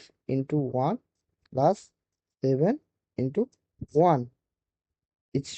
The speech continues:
to three ইন্টু টু প্লাস ফাইভ ইন্টু টু প্লাস সেভেন ইন্টু টু সমান,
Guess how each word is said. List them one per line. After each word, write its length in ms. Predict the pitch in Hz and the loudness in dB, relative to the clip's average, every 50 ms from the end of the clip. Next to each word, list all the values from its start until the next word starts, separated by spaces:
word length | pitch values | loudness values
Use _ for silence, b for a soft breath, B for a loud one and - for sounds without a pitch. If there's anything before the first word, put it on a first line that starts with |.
| - - | -4 0
to 80 | - 240 294 311 - - - _ _ _ _ _ _ _ _ _ _ _ _ _ _ _ _ _ _ _ _ - | 0 0 0 -2 -6 -16 -20 _ _ _ _ _ _ _ _ _ _ _ _ _ _ _ _ _ _ _ _ -6
three 260 | - 151 156 185 226 269 - _ _ _ _ _ _ _ _ _ _ _ _ _ _ _ _ _ _ - 131 | 2 2 4 4 4 0 -2 _ _ _ _ _ _ _ _ _ _ _ _ _ _ _ _ _ _ 0 0
ইন্টু 260 | 139 131 - 156 170 185 - - - _ _ _ _ _ _ _ _ _ | 0 0 0 -2 -2 -2 -4 -8 -18 _ _ _ _ _ _ _ _ _
টু 100 | - 175 208 269 302 - _ _ _ _ _ _ _ _ _ _ | 2 2 2 2 0 -4 _ _ _ _ _ _ _ _ _ _
প্লাস 280 | 123 127 127 135 139 - - - _ _ - - - _ _ _ _ _ _ _ _ _ - | 0 0 2 0 0 -4 -10 -20 _ _ -20 -20 -20 _ _ _ _ _ _ _ _ _ 2
ফাইভ 240 | 156 156 175 196 202 - - - _ _ _ - 131 | 4 4 4 4 0 -4 -12 -20 _ _ _ -4 -4
ইন্টু 240 | 127 131 - 196 262 - - _ _ _ _ _ _ _ _ _ _ _ _ - | -4 -2 -2 -4 -4 -4 -8 _ _ _ _ _ _ _ _ _ _ _ _ 0
টু 100 | 175 190 254 302 - _ _ _ _ _ _ _ _ _ - | 2 2 2 2 -2 _ _ _ _ _ _ _ _ _ -6
প্লাস 260 | 123 135 135 135 139 - - _ _ _ _ _ _ _ _ _ _ | -4 -2 -2 -4 -4 -8 -14 _ _ _ _ _ _ _ _ _ _
সেভেন 320 | 147 139 135 151 185 247 294 - _ _ _ _ _ _ - 120 | 4 4 4 4 2 0 -2 -4 _ _ _ _ _ _ -6 -6
ইন্টু 200 | 135 135 - 285 320 - _ _ _ _ _ _ _ _ _ _ _ _ | -4 -4 -4 -6 -6 -6 _ _ _ _ _ _ _ _ _ _ _ _
টু 100 | 220 202 170 120 - - _ _ _ _ _ _ _ _ _ _ _ _ _ _ _ _ _ _ _ _ - - - | 4 6 6 4 2 -4 _ _ _ _ _ _ _ _ _ _ _ _ _ _ _ _ _ _ _ _ -16 -16 -6
সমান, 400 | - - 165 175 165 135 139 | 2 2 4 4 4 2 0